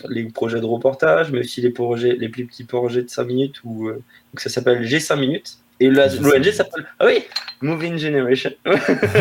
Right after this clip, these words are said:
Speaker 2: Ah ouais, parce qu'on en parle, mais tu dis pas le nom.
Speaker 1: C'est ça, ouais. Et ouais, les formats de cinq minutes, où, bah, voilà. En fait, c'est, euh, une O N G qui parle de, de mouvements migratoires.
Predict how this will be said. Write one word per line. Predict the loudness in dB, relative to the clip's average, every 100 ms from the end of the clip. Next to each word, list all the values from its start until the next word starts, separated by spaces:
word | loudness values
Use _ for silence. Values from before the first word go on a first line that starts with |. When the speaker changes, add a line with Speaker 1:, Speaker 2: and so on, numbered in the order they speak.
| 6 8 6 4 -2 -6 -8 -10 -16 -16 -18 -14
Speaker 2:
Ah | -8
ouais, | -6
parce | -6 -8
qu'on | -8 -6 -6
en | -4
parle, | -2 -2 -4
mais | -8
tu | -12
dis | -12
pas | -10 -10
le |
nom. | -10 -12 -16 -20 -14 -10 -6
Speaker 1:
C'est | -4
ça, | 2 4
ouais. | 6 4 2 0 -4 -14 _ -20 -20 -20 _ _
Et | 0 4 4
ouais, | 4 0
les | 0 -2
formats | 0 -2 -2
de | -4
cinq | -8
minutes, | -8 -8 -12 -16
où, |
bah, | -4 0 0
voilà. | -2 -6 -8 -8
En | -6
fait, | -6 -6
c'est, | -2 2
euh, | 2 0 -4
une | -8 -4
O |
N | -4 -4
G | -6
qui | -6 -2
parle | 0 0
de, | 0 0 0 0 -6 -12 _ _ _ _ -8
de | -4 -2 -4 -6
mouvements | -6 -6 -6
migratoires. | 0 0 0 -2 -2